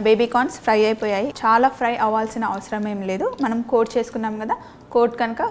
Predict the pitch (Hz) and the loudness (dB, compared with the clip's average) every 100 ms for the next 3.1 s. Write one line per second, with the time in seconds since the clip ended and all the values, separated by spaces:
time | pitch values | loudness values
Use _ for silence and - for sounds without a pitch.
0 | - 220 208 208 214 240 - 196 196 202 | -4 -2 0 -2 -6 -6 -6 -6 -6 -8
1 | 202 320 508 - - - - - 240 240 | -6 -6 -8 -14 -20 -20 -20 -10 -8 -2
2 | 247 240 254 311 247 208 220 220 220 - | -2 0 -4 -2 -2 -2 -4 -6 -6 -8